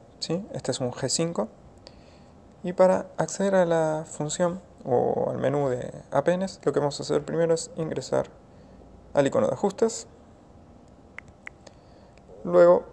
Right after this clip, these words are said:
vamos a buscar al final de todo en la solapa red el menú de más. Selecciono para ingresar y vamos a ingresar al menú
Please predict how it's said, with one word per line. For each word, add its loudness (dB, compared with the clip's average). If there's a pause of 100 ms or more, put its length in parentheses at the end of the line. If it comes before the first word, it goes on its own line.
vamos 2
a 0
buscar 2 (180)
al 2
final -4
de -6
todo 2 (760)
en 0
la 0
solapa 2
red -2 (1800)
el 4
menú 2
de 6
más. -6 (840)
Selecciono 0
para -2
ingresar -2 (920)
y -4
vamos 2
a -2
ingresar -4 (340)
al 0
menú -4